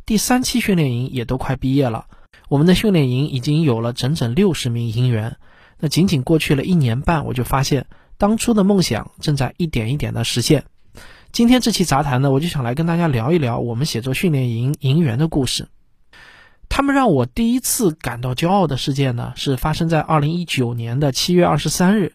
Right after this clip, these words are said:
这是训练营第一期的课程差不多上到一半的时间，在我的指导下，有两位营员合作完成的文章，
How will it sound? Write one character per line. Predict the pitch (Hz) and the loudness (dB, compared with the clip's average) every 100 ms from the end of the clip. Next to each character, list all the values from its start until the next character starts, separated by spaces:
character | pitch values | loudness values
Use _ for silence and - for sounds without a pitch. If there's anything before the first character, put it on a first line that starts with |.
| - - _ _ - | -12 -20 _ _ -6
这 | 233 | -4
是 | - 185 185 | 2 4 6
训 | - 208 | 4 2
练 | 151 | 2
营 | 135 160 | 2 0
第 | 196 202 | -2 -2
一 | |
期 | 190 - | -2 -2
的 | 190 | 0
课 | 156 - | 0 0
程 | 160 139 | 0 -2
差 | 147 180 | -2 -4
不 | 175 | 0
多 | 180 | 2
上 | 180 185 170 | 2 0 0
到 | 147 | 0
一 | 139 | -2
半 | 143 214 | 0 0
的 | 170 | 0
时 | 127 123 | -4 -4
间， | 127 127 - - - - | -4 -4 -6 -18 -20 -6
在 | - | 2
我 | 196 127 | 2 4
的 | 127 | 0
指 | - | 2
导 | 180 151 | 2 0
下， | - 139 - - _ - - | -2 -4 -4 -14 _ -10 4
有 | 202 | 6
两 | 208 131 | 6 6
位 | 202 165 | 6 6
营 | 165 | 4
员 | 151 139 | 2 0
合 | 143 160 | 0 0
作 | 233 | 2
完 | 160 131 | 2 0
成 | 147 127 | -4 -4
的 | 127 | -4
文 | 120 | -6
章， | 120 127 | -6 -6